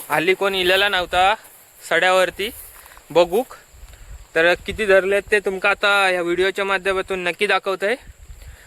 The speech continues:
व्हिड-, व्हिडिओ आवडल्यास लाईक करा, शेअर करा, सबस्क्राईब करा. चला तर मग व्हिडिओ स्टार्ट करूया. मंडळींनो, गावाकडे पावसाळ्याचं वातावरण एकदम बेकार असा,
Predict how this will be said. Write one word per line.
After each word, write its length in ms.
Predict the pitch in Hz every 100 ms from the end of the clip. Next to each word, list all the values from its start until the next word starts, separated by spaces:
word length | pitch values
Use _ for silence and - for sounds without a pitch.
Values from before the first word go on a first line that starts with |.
| -
व्हिड-, 280 | 160 180 190
व्हिडिओ 280 | 185 190 226
आवडल्यास 460 | 220 220 220 226 208
लाईक 180 | 202 -
करा, 200 | 208 202
शेअर 200 | 190 185
करा, 220 | 185 185
सबस्क्राईब 360 | - - 208 208
करा. 220 | 220 226 - - - - _ - - _ _ -
चला 160 | 208 247 247
तर 100 | 247
मग 180 | 247 240
व्हिडिओ 300 | 202 208 233
स्टार्ट 360 | - 190 185
करूया. 340 | - 143 127 101 - - -
मंडळींनो, 840 | 196 208 226 220 226 240 254 220 - - - - - - - - - 135
गावाकडे 440 | 139 170 202 208
पावसाळ्याचं 760 | 208 180 170 214 202 196 214 214
वातावरण 600 | 190 170 190 196 196 202
एकदम 400 | 175 165 202 202
बेकार 360 | 185 185 190 185
असा, 240 | 165 175